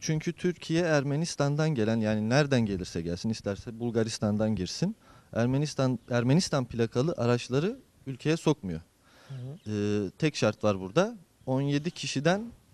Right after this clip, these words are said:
Speaker 1: az taşıyan araçlar girebiliyor.
Speaker 2: Hı.
Speaker 1: Dolayısıyla, e, ciddi ihraç mallarının taşınabileceği bir ortam yok Ermenistan'dan Türkiye'ye. Türkiye'den taşınan mallarsa Gürcistan üzerinden büyük çoğunlukla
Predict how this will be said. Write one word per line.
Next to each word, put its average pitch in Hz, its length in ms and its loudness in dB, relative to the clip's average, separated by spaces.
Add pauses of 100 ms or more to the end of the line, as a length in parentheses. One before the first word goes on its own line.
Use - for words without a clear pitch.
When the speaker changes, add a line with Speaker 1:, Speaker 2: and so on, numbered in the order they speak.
(100)
Speaker 1:
az 160 200 0
taşıyan 98 520 -4
araçlar 92 580 -6 (140)
girebiliyor. 78 500 -6 (220)
Speaker 2:
Hı. 156 60 -12 (200)
Speaker 1:
Dolayısıyla, 120 800 0
e, 117 80 -2 (1000)
ciddi 110 320 -4
ihraç 120 440 0
mallarının 117 540 2
taşınabileceği 113 760 -2
bir 120 60 2
ortam 131 380 0
yok 123 300 -2
Ermenistan'dan 90 680 -4
Türkiye'ye. - 440 -16 (720)
Türkiye'den 196 480 -2
taşınan 160 420 -2
mallarsa 170 680 0
Gürcistan 160 480 0
üzerinden 101 500 0
büyük 104 180 -2
çoğunlukla 92 520 -2